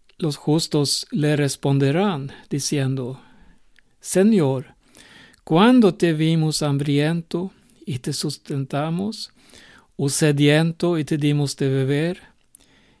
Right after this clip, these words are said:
¿Y cuándo te vimos extranjero y te recogimos,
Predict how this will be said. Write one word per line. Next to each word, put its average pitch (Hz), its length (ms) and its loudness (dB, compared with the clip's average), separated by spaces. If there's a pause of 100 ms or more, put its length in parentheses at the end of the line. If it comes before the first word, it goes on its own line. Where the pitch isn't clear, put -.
(120)
¿Y 151 120 -4
cuándo 202 580 2
te 170 160 0
vimos 165 540 0
extranjero 175 960 -2 (340)
y 151 140 -4
te 160 180 -2
recogimos, 165 1040 0